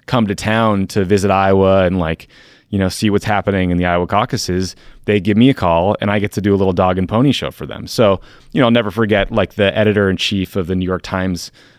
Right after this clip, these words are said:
came to town, and, and Jeff Zeleny, who's now at C N N, and Adam Nagurney,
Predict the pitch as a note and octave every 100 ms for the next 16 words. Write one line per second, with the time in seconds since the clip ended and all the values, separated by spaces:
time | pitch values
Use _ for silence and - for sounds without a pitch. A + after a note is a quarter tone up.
0 | - - F#2+ F2 - F#2+ F#2+ G2+ E2+ E2
1 | - F2+ G2+ F2 G2 F#2+ G2 F#2+ F#2 F#2+
2 | F2+ F#2 - - F2+ F#2 F#2 F2+ E2+ F2
3 | F2+ E2 F#2 F#2 F#2